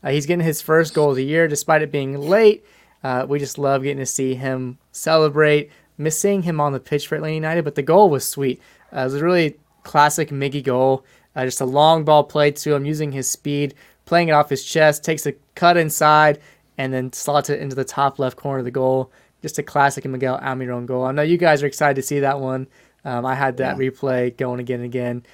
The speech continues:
Speaker 1: just watching him. Felt pretty good to see. Um,
Speaker 2: Made me so happy.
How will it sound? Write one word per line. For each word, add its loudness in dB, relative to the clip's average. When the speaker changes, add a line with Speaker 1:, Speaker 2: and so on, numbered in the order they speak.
Speaker 1:
just -6
watching -6
him. -8
Felt 0
pretty 0
good -2
to -6
see. -2
Um, -6
Speaker 2:
Made 0
me 0
so 2
happy. -2